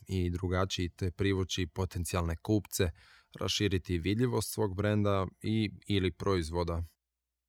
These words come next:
Neki brendovi suludo jure za brojkama na društvenim mrežama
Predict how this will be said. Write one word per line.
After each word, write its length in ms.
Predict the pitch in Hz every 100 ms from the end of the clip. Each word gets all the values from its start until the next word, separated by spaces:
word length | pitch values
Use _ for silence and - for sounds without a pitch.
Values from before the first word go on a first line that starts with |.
| _ _ _
Neki 420 | 104 101 127 165
brendovi 580 | 131 107 110 110 101 98
suludo 460 | 87 - 127 104 90
jure 340 | 90 95 87
za 220 | 82 90
brojkama 540 | 82 87 101 92 95 87
na 180 | 87 85
društvenim 520 | 95 95 - 90 85
mrežama 480 | 95 127 135 127